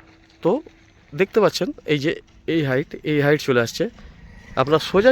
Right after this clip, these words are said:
যদি টানছেন, তো এত দূর পর্যন্ত আপনার হাইট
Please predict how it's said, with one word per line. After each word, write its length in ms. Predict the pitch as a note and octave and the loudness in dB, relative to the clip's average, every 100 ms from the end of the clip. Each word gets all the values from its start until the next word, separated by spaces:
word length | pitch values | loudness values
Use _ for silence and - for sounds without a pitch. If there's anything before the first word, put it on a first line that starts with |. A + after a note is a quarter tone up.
| A#3+ | 4
যদি 120 | A3 E3 | 2 4
টানছেন, 320 | D3 C3 D#3 - - - - - | 2 2 -2 -2 -16 -18 -10 -6
তো 60 | F3 E3+ | -2 -2
এত 80 | F#3 C4 | 0 0
দূর 120 | B3 A3 | 0 0
পর্যন্ত 300 | F#3 E3+ D#3+ G#3+ - | 0 0 0 -2 -2
আপনার 200 | D#3+ F3+ D4 - - - - - - - - - - | 0 0 0 -8 -20 -20 -20 -20 -20 -20 -20 -20 -2
হাইট 180 | D3 | -2